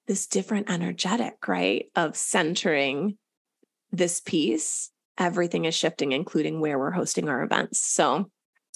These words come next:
we will be hosting you guys at Miraval, which is one of the top health and wellness places in the country. And I just cannot wait to welcome you all in.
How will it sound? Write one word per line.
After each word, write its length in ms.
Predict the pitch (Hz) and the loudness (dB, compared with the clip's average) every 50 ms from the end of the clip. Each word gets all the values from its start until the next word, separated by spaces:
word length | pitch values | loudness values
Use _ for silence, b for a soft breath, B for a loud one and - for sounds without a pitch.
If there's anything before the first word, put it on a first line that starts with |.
| - | -4
we 140 | - 196 190 | 0 0 2
will 140 | 190 196 190 | 2 2 2
be 100 | 202 202 | 0 0
hosting 420 | - - 196 190 190 - 202 196 | 0 0 0 0 0 0 0 2
you 80 | 190 185 | 2 2
guys 400 | 170 180 170 165 165 165 165 - - | 2 2 2 2 2 0 0 -2 -4
at 160 | - - - | -4 -4 0
Miraval, 720 | - 180 175 180 175 170 160 - 147 135 117 - - - 214 - B B B B B B B - | 0 2 2 2 2 2 2 2 0 0 0 0 0 -2 -2 -4 B B B B B B B 0
which 220 | 170 170 165 - | 0 0 2 2
is 380 | 185 175 170 180 196 - - - _ _ | 2 2 2 2 0 -2 -4 -6 _ _
one 300 | - 156 - 170 170 165 | -2 0 2 4 4 4
of 120 | 175 175 180 | 4 2 2
the 80 | - | 2
top 400 | - - - 180 - 120 - - | 0 0 2 2 2 2 2 0
health 260 | - - - 139 185 185 | 0 0 0 0 0 0
and 100 | 175 170 | 0 2
wellness 380 | 165 170 156 165 175 - - | 2 2 2 0 -2 -2 -2
places 500 | - 190 175 - - - 175 208 220 - - B B B B B - | -4 -2 -2 -2 0 0 0 0 0 -2 -4 B B B B B -4
in 160 | 285 269 254 | -2 0 0
the 80 | 240 | 0
country. 680 | 240 - - 196 185 180 - 208 208 226 269 339 392 - B B B B B B B B B B B B _ - | -2 -2 0 0 0 0 0 2 2 2 2 0 -2 -6 B B B B B B B B B B B B _ -6
And 200 | - 202 214 - | -4 -4 -4 -4
I 200 | - 196 202 208 | -4 -2 -2 -2
just 320 | 214 - 220 220 - - - | -2 -2 -4 -4 -4 -4 -6
cannot 440 | - - - 202 196 202 208 - - | -6 -4 -2 -2 0 -2 -2 -2 -2
wait 460 | 202 196 196 202 - - - - - _ _ - | -2 -2 -2 -2 -4 -6 -10 -12 -12 _ _ -4
to 120 | - 202 | -2 -2
welcome 440 | 190 196 175 170 - - 180 180 170 | 0 -2 -2 -4 -4 -4 -4 -2 -2
you 320 | 160 170 170 175 202 - _ _ | -2 -4 -6 -6 -8 -12 _ _
all 380 | - 165 156 151 160 160 170 - - _ - | -10 -8 -8 -8 -8 -8 -10 -12 -14 _ 0
in. 300 | - 202 196 180 - - | 2 2 2 2 -2 -4